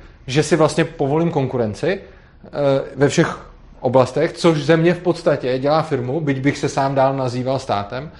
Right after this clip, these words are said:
A v podstatě to znamená, že z vlastnických práv vychází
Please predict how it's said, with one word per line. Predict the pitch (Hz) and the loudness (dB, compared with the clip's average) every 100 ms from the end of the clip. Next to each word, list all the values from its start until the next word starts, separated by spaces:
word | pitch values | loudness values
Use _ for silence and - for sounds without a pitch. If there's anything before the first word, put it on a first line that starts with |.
| - - - - 147 | -20 -20 -20 -20 0
A | 147 147 139 139 139 - | 4 6 4 2 0 -4
v | - | -4
podstatě | 151 131 160 156 | -4 2 2 2
to | 165 | 0
znamená, | 147 151 151 156 | 2 2 4 2
že | 143 151 147 143 - - - - - - | 2 2 0 -2 -20 -20 -20 -20 -20 -12
z | 123 117 | -10 2
vlastnických | 139 147 165 156 170 160 | 2 4 0 2 2 2
práv | - - 127 131 147 - - | 0 2 4 4 2 -6 -6
vychází | 135 139 143 143 139 147 143 143 | -4 0 0 0 -2 -4 -6 -8